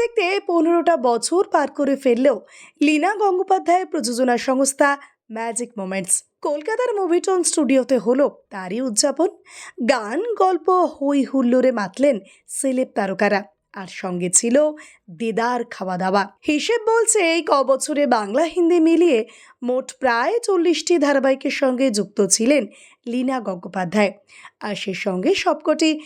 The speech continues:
বেশ জায়গা করে নিয়েছিল দর্শক মহলে। শুরুটা হয়েছিল ধারাবাহিক বিন্নি ধানের খইয়ের হাত ধরে, তারপর ধাপে ধাপে ইচ্ছে নদী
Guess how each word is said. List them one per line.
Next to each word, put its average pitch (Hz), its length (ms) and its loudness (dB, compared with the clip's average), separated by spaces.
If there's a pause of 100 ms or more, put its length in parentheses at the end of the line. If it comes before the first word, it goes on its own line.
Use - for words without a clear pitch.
(300)
বেশ 302 200 -6 (220)
জায়গা 311 340 0
করে 311 220 0
নিয়েছিল 294 380 2 (400)
দর্শক 220 320 -4 (120)
মহলে। 190 300 0 (560)
শুরুটা 415 420 4
হয়েছিল 440 320 2 (260)
ধারাবাহিক 294 460 2 (160)
বিন্নি 370 420 2 (100)
ধানের 294 360 2
খইয়ের 262 340 0
হাত 208 160 -2 (120)
ধরে, 196 160 2 (160)
তারপর 254 380 0 (380)
ধাপে 214 300 -8 (100)
ধাপে 240 280 -2 (520)
ইচ্ছে 294 300 -4 (100)
নদী 196 240 -2